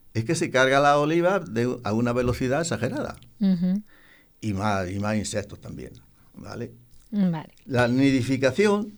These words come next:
Speaker 1: pues, como ya he dicho, excavado en la pared, hasta dos metros de profundidad, y al final tiene como una pl-, hace como una pequeña plazoleta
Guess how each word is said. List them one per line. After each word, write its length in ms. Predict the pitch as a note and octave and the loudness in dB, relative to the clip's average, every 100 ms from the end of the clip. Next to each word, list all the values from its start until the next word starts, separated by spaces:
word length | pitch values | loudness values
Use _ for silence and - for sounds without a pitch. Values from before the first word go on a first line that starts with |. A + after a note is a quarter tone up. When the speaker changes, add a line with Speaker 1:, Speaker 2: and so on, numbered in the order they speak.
| - _ _ - - _ | -20 _ _ -20 -20 _
Speaker 1:
pues, 280 | G#2+ A2 A2+ | -4 -4 -4
como 200 | A2 A2+ | -2 2
ya 140 | C#3+ | 2
he 20 | |
dicho, 400 | D3+ E3 D#3 D#3+ | 2 0 -2 -2
excavado 540 | A#2 A2 G#2+ C3+ C#3 C3+ | -2 -2 0 2 4 4
en 80 | C3 | 2
la 140 | B2 | 2
pared, 320 | C3 D#3+ D#3+ - - _ _ - _ - _ _ _ _ _ | 2 2 0 -6 -20 _ _ -20 _ -20 _ _ _ _ _
hasta 280 | - A2 A2+ | -4 -2 0
dos 140 | C#3 E3 | 0 2
metros 300 | D#3+ D#3+ D3+ | 0 2 2
de 80 | |
profundidad, 760 | C#3+ C3+ B2 A#2+ A#2 C#3 D#3+ F#3+ - - _ - _ _ _ _ _ _ _ _ _ | 2 -2 0 2 2 0 -2 -6 -14 -20 _ -20 _ _ _ _ _ _ _ _ _
y 160 | B2 B2 | 0 2
al 100 | B2+ | 2
final 500 | B2 D3 F#3 A3 G#3+ | 2 0 2 0 0
tiene 500 | - E3 E3+ E3+ - - | -2 0 2 -2 -6 -4
como 200 | C3+ D3 | 0 2
una 260 | E3+ E3 | 2 0
pl-, 160 | - - - _ - | -2 -10 -12 _ -6
hace 280 | D3+ D#3 E3+ | -6 -4 -4
como 160 | B2+ C#3 | 0 2
una 220 | D#3 D3 | 2 0
pequeña 320 | D#3+ D3+ D3 | -2 -2 -2
plazoleta 680 | C#3+ C3 C3+ E3+ E3+ F#3 | -2 0 2 2 0 -6